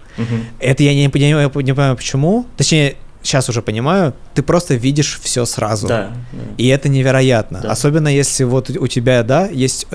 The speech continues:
Speaker 2: там опыт работы с, э, рисованием, и ты ус-, перед собой, да, создаешь прям на листке сразу там, не знаю, там добавляешь цвет. Ну, все по-разному, понятное дело, работают.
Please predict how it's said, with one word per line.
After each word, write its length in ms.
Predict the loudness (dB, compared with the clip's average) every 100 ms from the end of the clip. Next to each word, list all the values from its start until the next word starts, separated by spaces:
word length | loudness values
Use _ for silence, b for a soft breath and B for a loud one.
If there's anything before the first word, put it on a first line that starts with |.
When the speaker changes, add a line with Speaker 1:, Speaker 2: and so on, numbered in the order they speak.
| -4
Speaker 2:
там 180 | -4 0
опыт 380 | 0 0 0 -4 B B B B
работы 800 | -2 0 2 0 0 0 2 2 0
с, 300 | -2 -4 -2
э, 480 | 0 2 2 0 -2 -6
рисованием, 680 | -6 -2 -2 0 0 0 -2 -6 B B B -4
и 100 | 0
ты 540 | 2 4 4 4 2
ус-, 240 | -2 -6 -2
перед 260 | 2 2 2
собой, 360 | -2 0 2 2
да, 120 | 0
создаешь 560 | -2 -2 0 0 0 -4
прям 360 | -4 -2 -4 -8 -4
на 100 | -2
листке 460 | -2 -6 -2 0 0
сразу 320 | 0 -2 -2
там, 220 | -4 -6 -10 -12 -6
не 100 | -2
знаю, 160 | -2
там 160 | -4 -6
добавляешь 540 | -4 -2 0 0 -2 -8
цвет. 340 | -2 0 0
Ну, 180 | 0 -2 -6 -8
все 220 | -2 0
по-разному, 440 | 0 0 -2 -4 -8 -10 -6
понятное 300 | -6 -6 -4
дело, 180 | -2
работают. 420 | -2 -2 -4 -6